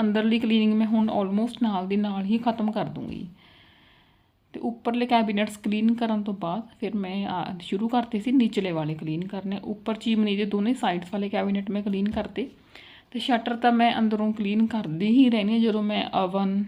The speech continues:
ਜਾਂ 에ਅਰ ਫਰਾਇਰ ਬਾਹਰ ਕੱਢ ਕੇ ਯੂਜ਼ ਕਰਦੀ ਹਾਂ, ਉਦੋਂ ਫਿਰ ਮੈਂ ਕੱਪੜਾ ਮਾਰ ਹੀ ਦਿੰਦੀ ਹੁੰਦੀ ਹਾਂ, ਉਹਨੂੰ ਇੰਨੀ ਜ਼ਿਆਦਾ ਜ਼ਰੂਰਤ ਨਹੀਂ ਸੀ।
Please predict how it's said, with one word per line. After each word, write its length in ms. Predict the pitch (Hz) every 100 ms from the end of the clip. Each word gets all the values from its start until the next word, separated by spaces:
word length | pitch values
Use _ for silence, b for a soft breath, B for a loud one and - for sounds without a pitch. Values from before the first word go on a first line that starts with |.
| -
ਜਾਂ 260 | 196 208 214
에ਅਰ 280 | 175 175
ਫਰਾਇਰ 320 | 202 - 202 190
ਬਾਹਰ 280 | 170 185
ਕੱਢ 200 | 208 190
ਕੇ 120 | 190 214
ਯੂਜ਼ 240 | 202 220
ਕਰਦੀ 340 | 254 220 185
ਹਾਂ, 80 | 226
ਉਦੋਂ 240 | 220 196 208
ਫਿਰ 160 | 208
ਮੈਂ 120 | 208
ਕੱਪੜਾ 320 | 208 208 196 214
ਮਾਰ 280 | 202 170
ਹੀ 120 | 185 170
ਦਿੰਦੀ 240 | 160 165
ਹੁੰਦੀ 220 | 175 180
ਹਾਂ, 60 | 185
ਉਹਨੂੰ 200 | 190 220
ਇੰਨੀ 180 | 202 190
ਜ਼ਿਆਦਾ 200 | 180 196
ਜ਼ਰੂਰਤ 420 | 190 185 180 202
ਨਹੀਂ 300 | 160 165 214
ਸੀ। 300 | - 220